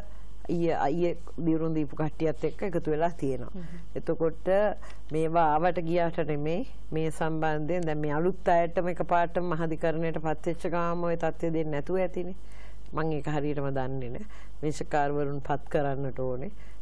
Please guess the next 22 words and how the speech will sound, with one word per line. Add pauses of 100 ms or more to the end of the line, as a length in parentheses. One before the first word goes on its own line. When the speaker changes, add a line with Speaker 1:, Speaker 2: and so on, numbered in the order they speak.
Speaker 1:
ඒ
පත්
කරායින්
පස්සේ
මේ
සම්බන්ධයෙන්
ආරම්භ
වෙන (160)
ප්‍රථම
නඩු
කටයුතු
මොනවද
කියලා (340)
පෙළ
ගැස්මක්
කොහේ
හරි
තියෙන්න
වෙයි. (340)
ඒවා
ඉතින්
මගේ